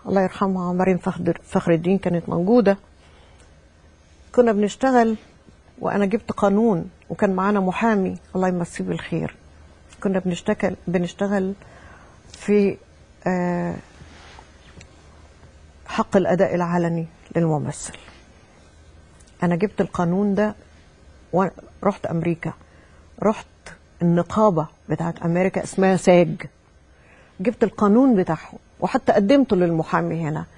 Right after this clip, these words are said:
عشان نشوف بس الناس دي بتشتغل إزاي، مش نطبقه، لا، يشوفوا الناس دي بتعمل إيه في القانون ده. القانون ده موجود في مصر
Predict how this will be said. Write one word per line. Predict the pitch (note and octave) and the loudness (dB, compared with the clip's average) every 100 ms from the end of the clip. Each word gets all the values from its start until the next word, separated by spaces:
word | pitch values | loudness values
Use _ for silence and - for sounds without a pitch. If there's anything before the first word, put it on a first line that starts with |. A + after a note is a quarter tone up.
| - - - | -20 -8 -4
عشان | G3 B3+ | 0 2
نشوف | B3 - C#4 | 2 2 2
بس | A#3 B3 | 2 2
الناس | - G3 A3 - | 2 2 2 -2
دي | |
بتشتغل | F#3 - - F#3 D#3 | -6 -6 0 0 0
إزاي، | D3+ B2+ A2 F#3 - | -2 -4 -6 -8 -6
مش | G#3+ A#3 A3+ | -2 0 2
نطبقه، | G3 D#3 F3 F3+ F3 F3 _ _ _ - | 2 2 4 4 2 -4 _ _ _ -2
لا، | G#3 - | -2 0
يشوفوا | E3+ - B3 A#3 G#3 | -4 -4 -6 0 0
الناس | F#3 G3+ - | 0 -2 -4
دي | - A3 B3 _ _ _ | -6 -8 -8 _ _ _
بتعمل | E3 F#3 G#3+ F#3 E3+ | -12 0 0 0 -2
إيه | - G#3 G3+ - - - - | 0 0 -2 -8 -20 -20 -6
في | - | -4
القانون | E3 - D#3+ D#3 | -2 0 0 -2
ده. | D3+ - - - - - | -8 -14 -20 -20 -4 2
القانون | G3+ - A3 A3+ C#4+ C#4+ | 2 4 4 4 4 4
ده | A3 | 4
موجود | G3+ F#3 F3+ G#3 | 4 2 0 -2
في | - | -2
مصر | F3+ F#3 A#3+ - | -2 -2 -2 -6